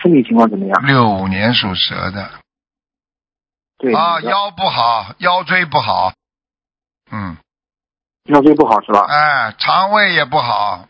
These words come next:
Speaker 2: 嗯。身上有一个灵性，
Speaker 1: 对，对，肠
Speaker 2: 一个小孩。嗯。
Speaker 1: 一，一个小孩是吧？要需要多少张小房子啊？
Speaker 2: 他经常，经常有那个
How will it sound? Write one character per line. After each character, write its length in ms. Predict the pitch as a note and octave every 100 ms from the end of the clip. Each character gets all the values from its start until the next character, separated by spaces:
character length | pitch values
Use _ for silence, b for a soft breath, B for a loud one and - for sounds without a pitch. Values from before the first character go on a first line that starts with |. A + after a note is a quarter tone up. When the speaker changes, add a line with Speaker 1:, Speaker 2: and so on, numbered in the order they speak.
| -
Speaker 2:
嗯。 340 | G#2+ F#2+ F2 - _ _ _ _ _ _ -
身 240 | F3+ G3
上 180 | G3+ F#3
有 140 | E3
一 100 | D3+
个 100 | F3
灵 200 | F#3 D3+
性， 0 |
Speaker 1:
对， 100 | E3
对， 80 | D3
肠 120 | D3+
Speaker 2:
一 100 | B2
个 160 | B2 E3
小 240 | - A2+
孩。 380 | F#2+ G#2 C3+ B2+ - _ _ _ _ _ _ _ _
嗯。 220 | - G2+ D#2+ _ _ _ _ _ _ _ _ _
Speaker 1:
一， 60 | - -
一 120 | - B2+
个 80 | D3
小 120 | G#2+
孩 160 | A2 A2+
是 60 |
吧？ 80 | B2+
要 140 | A#2 D3+
需 140 | - F#3
要 100 | E3+
多 140 | F#3
少 80 | D3
张 120 | C#3
小 140 | C3+ A2+
房 240 | G#2 A2
子 80 | G#2+
啊？ 140 | F2+ - _ _ _ _
Speaker 2:
他 200 | - G#3
经 240 | G#3 A#3+ A3
常， 340 | F#3+ G3+ G#3 _ _
经 220 | A3 G#3+
常 200 | F3+ F#3+
有 200 | F3+ C#3+
那 160 | D3+ F3+
个 500 | D#3+ D3 D3 D3